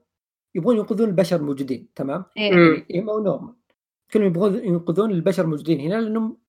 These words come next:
Speaker 1: نهايتهم بينهم ياكلون. هم أكل، حرفيا، مزرعة.
Speaker 2: إيه.
Speaker 1: يصير ياكلونهم كأنهم غنم. المهم، كلهم يبغون ينقذون البشر ذولي. طيب، شلون تنقذ البشر ذولي؟ شيء صعب مرة، إنك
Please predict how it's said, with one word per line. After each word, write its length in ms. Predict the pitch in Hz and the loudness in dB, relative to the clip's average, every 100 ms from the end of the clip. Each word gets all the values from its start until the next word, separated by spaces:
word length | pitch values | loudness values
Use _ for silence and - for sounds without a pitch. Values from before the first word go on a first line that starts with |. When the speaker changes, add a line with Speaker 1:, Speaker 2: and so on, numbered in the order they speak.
| _ | _
Speaker 1:
نهايتهم 460 | 208 214 214 247 196 | -6 0 2 2 2
بينهم 160 | 175 190 | 2 2
ياكلون. 380 | 185 233 - - | 2 0 0 -2
هم 140 | 175 233 | -2 0
أكل، 320 | 180 - - _ _ _ | -4 -4 -14 _ _ _
حرفيا، 420 | - 170 160 - 139 | -8 -8 -6 -6 0
مزرعة. 520 | 160 120 113 - _ _ _ - | 0 -2 -8 -14 _ _ _ 0
Speaker 2:
إيه. 400 | 208 202 190 - _ _ - | 4 6 4 -4 _ _ -6
Speaker 1:
يصير 240 | 165 196 175 | -4 -2 2
ياكلونهم 760 | 160 165 202 175 202 208 190 170 | 4 4 4 2 0 -2 0 -2
كأنهم 260 | 185 185 | 0 0
غنم. 300 | 143 131 - _ _ - - _ _ _ _ _ 254 | 0 0 -2 _ _ -20 -20 _ _ _ _ _ 4
المهم، 480 | 269 240 262 - | 6 6 4 2
كلهم 220 | - 254 202 | 2 4 6
يبغون 180 | 202 | 4
ينقذون 300 | 185 175 165 | 4 4 4
البشر 300 | 147 139 - | 4 0 -2
ذولي. 260 | 185 160 202 _ _ _ - | -6 -8 -12 _ _ _ 0
طيب، 220 | 165 160 | 2 2
شلون 160 | 220 226 | 2 2
تنقذ 240 | 220 180 | 2 2
البشر 320 | 180 190 190 | 4 4 2
ذولي؟ 340 | 175 208 302 - _ | 2 2 0 -4 _
شيء 160 | - 196 | 0 2
صعب 320 | 165 151 156 | 4 4 6
مرة، 360 | 170 - - _ _ - | 4 4 -2 _ _ -10
إنك 280 | 135 - | -10 -12